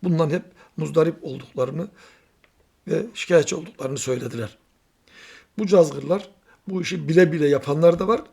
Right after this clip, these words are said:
Bazen de safhane yapanlar ve hiçbir şeyden habersiz yurt dışındaki vatandaşlarımız da bunların tuzağına düşüyor. Onlara malzeme çıkartıyor. Malzeme oluyor daha doğrusu.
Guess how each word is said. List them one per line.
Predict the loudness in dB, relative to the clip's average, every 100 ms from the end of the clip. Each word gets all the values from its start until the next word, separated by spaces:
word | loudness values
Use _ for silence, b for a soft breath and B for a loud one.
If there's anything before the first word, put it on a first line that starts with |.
| B B 0
Bazen | 2 2 0
de | -2
safhane | -4 -6 -2 0 0
yapanlar | 0 0 -4 -4 -6 -8 B B B B
ve | 0 0 -2 b b b b b _ _ _ _ _ _ _ _ _ _
hiçbir | -8 -6 2
şeyden | 4 4
habersiz | 2 0 -2 -4 -10 -14 _ _ _ _ _ _ _ _ _
yurt | -8 -6
dışındaki | -6 -4 -4 -4
vatandaşlarımız | -8 -8 -8 -6 -8 -8 -4
da | -2
bunların | -2 -4 -6
tuzağına | -6 -4 -2 -2
düşüyor. | -4 -6 -6
Onlara | -4 -2 2 2
malzeme | 2 2 2 2
çıkartıyor. | -2 -8 -12 -12
Malzeme | -2 2 4 6
oluyor | 6 4 -2
daha | -6 -8
doğrusu. | -10 -16 -18